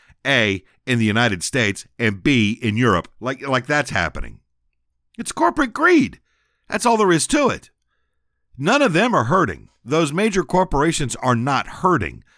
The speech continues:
The people that work for them are. I had a I had a G M that passed through briefly while I was, uh, while I was at that other company at Clear Channel. And, uh,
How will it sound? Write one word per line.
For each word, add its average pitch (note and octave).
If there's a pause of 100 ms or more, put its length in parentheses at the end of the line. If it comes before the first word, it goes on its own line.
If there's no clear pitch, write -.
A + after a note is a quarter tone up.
(420)
The C3
people A3
that D#3
work G3
for D#3
them G2+ (180)
are. F#2 (1600)
I B2
had D#3+
a G#2+ (420)
I A#2
had D#3
a C#3
G A#2+
M A#2
that F#2
passed G#2
through G#2
briefly F2+
while D#2+
I E2
was, D2+
uh, D2+
while D#2
I D2+
was C#2+
at D2
that C#2
other C2
company B1
at -
Clear C2
Channel. A#1+ (1120)
And, F#2
uh, C2+